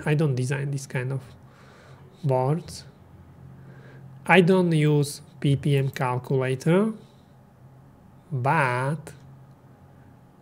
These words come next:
I do use sometimes this crosstalk calculator. I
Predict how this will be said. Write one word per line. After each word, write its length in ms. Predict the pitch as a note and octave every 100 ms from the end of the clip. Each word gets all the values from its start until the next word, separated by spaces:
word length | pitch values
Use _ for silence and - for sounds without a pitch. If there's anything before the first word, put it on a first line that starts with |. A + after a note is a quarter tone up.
| -
I 160 | D3 B2+
do 200 | B2+ F3+
use 320 | C#3+ D3+ E3
sometimes 580 | - C3 C#3 D#3 C#3+ D3+
this 200 | D3 -
crosstalk 680 | - C3 B2 - C3+ B2+
calculator. 840 | - B2+ B2 D3+ B2+ B2+ D3 C3+ D3+ - - - - - - - - - - - - - - - - - - - - - - - - - -
I 520 | D#3 D3+ D3+ D3+ D3